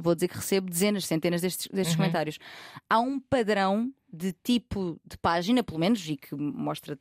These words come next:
Speaker 1: alguma forma também o tipo de homem que está a fazer esse comentário. Há um padrão, geralmente, há muitos, muitos, muitos, eh, pessoas que estão ligadas, eh, a desportos de combate.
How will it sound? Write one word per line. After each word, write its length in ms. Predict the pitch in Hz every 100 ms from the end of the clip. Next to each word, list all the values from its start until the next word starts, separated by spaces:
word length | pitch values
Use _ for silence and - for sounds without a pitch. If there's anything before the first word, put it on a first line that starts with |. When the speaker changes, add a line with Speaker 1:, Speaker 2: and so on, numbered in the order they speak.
| -
Speaker 1:
alguma 200 | 147 156
forma 260 | - 156 147
também 180 | 156
o 40 | 151
tipo 320 | 165 - - -
de 180 | 160 160
homem 160 | 156
que 40 | 156
está 80 |
a 40 | 165
fazer 140 | 160
esse 80 | 160
comentário. 360 | 170 160 180 202 - - - -
Há 100 | 240
um 80 | 254
padrão, 340 | 247 196 170 165
geralmente, 840 | 202 226 214 208 214 - 285 349 -
há 100 | 180
muitos, 320 | 208 277 277
muitos, 260 | 277 277 -
muitos, 520 | 254 294 208 - - - - - -
eh, 140 | 202
pessoas 400 | - - 262 262
que 80 | -
estão 220 | - 240
ligadas, 720 | 233 220 214 175 160 147 - - _ _ _ _ _ _ -
eh, 520 | 190 185 185 180 170
a 40 | 180
desportos 420 | - 214 202 -
de 60 | -
combate. 520 | 208 180 170 -